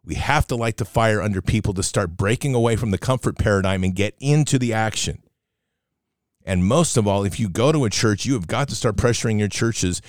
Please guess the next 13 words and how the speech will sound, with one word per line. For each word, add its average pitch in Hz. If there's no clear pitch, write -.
to -
start 95
doing 135
something 107
other 120
than 101
just 113
preaching 120
from 135
a -
pulpit. 160
I -
mean, 107